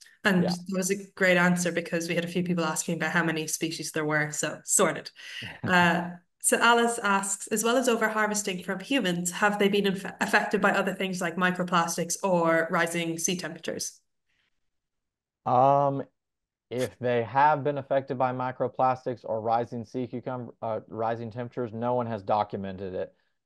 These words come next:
Speaker 2: Uh, the only things I know of, which we are also planning to do some experiments on, it's opening up a whole area of research, is I know they've been used as, or people have tried to use them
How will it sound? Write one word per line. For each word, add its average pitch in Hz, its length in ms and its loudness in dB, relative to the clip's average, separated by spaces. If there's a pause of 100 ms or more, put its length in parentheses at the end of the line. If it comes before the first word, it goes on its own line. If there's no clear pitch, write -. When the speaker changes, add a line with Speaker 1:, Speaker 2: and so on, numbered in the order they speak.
Speaker 2:
Uh, 113 300 2
the 104 160 2
only 131 400 0
things 127 400 0
I 120 220 0
know 104 280 2
of, 98 240 2
which 101 380 -6 (140)
we 104 260 -2
are 101 280 4 (960)
also 101 440 -2
planning 92 460 -6
to 90 220 -6
do 90 260 -8
some 90 260 -12
experiments 90 640 -8
on, 92 360 -4
it's 95 140 -18
opening 92 340 -8
up 90 140 -10
a 92 80 -4
whole 90 240 -6
area 90 200 -4
of 87 60 -18
research, 90 360 -8
is 90 160 -10 (360)
I 107 140 -4
know 127 160 6
they've 131 220 6
been 113 180 0
used 107 420 -6 (640)
as, 101 400 -2 (360)
or 107 120 -4
people 117 300 -4
have 110 140 -2
tried 139 300 2
to 117 60 -4
use 107 280 -6
them 104 260 -6